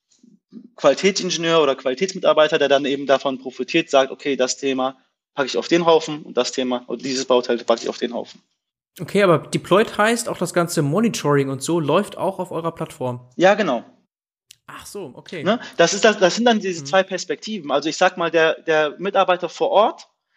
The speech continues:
Speaker 1: der dann wirklich in der,
Speaker 2: Mhm.
Speaker 1: in der Prüfung drinsteckt, der ist im Zweifelsfall gar nicht mit der, mit dem Bauen dieser K-I-App, äh, beteiligt.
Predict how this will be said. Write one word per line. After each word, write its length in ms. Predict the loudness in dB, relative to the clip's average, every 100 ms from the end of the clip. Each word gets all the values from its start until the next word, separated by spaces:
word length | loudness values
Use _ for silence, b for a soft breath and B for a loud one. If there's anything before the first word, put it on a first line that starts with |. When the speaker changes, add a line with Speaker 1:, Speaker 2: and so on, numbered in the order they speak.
| _ 2
Speaker 1:
der 100 | 4
dann 160 | 4
wirklich 280 | 2 -2 -6
in 120 | -2
der, 120 | -2
Speaker 2:
Mhm. 200 | -2 -8
Speaker 1:
in 100 | -6
der 80 | -6
Prüfung 340 | -6 -12 -12 -8
drinsteckt, 460 | -6 -4 -4 -6 B B B
der 140 | 2 4
ist 180 | 2 -2
im 80 |
Zweifelsfall 560 | 0 2 2 -2 -2 0
gar 160 | 2 2
nicht 160 | 0
mit 120 | -6 0
der, 200 | 0 -2
mit 120 | -12
dem 120 | -10 0
Bauen 240 | 2 2
dieser 200 | -2 -4
K-I-App, 500 | -2 -4 -2 -4 _ _ -12
äh, 300 | -10 -10 -10
beteiligt. 680 | -12 -2 -2 0 -4 -12